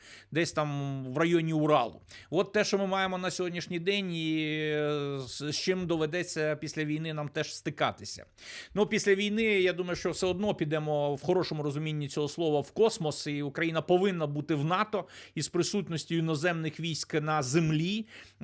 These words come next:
Це позиція очільників зовнішньополітичних відомств європейських, при тому, що, м, Е, окремо от Естонія свою позицію так висловлює: Ми відстоюємо повноправне членство України в нато, і цьому не повинні завадити жодні обставини.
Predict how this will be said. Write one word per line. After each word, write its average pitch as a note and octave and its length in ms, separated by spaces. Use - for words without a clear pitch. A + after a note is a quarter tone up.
Це E3+ 680
позиція D3 960
очільників D3+ 540
зовнішньополітичних D3+ 1000
відомств F#3 800
європейських, F3+ 880
при D#3 100
тому, E3 260
що, D#3 260
м, D3+ 200
Е, D3+ 220
окремо D#3+ 380
от D#3 140
Естонія D#3 800
свою E3 260
позицію D3+ 500
так D3+ 260
висловлює: C#3+ 600
Ми E3+ 140
відстоюємо F3 760
повноправне D#3+ 720
членство D#3+ 360
України D3+ 320
в D3+ 40
нато, G#3 260
і E3 60
цьому E3+ 240
не E3 100
повинні E3+ 340
завадити D3+ 420
жодні D3 280
обставини. G3+ 540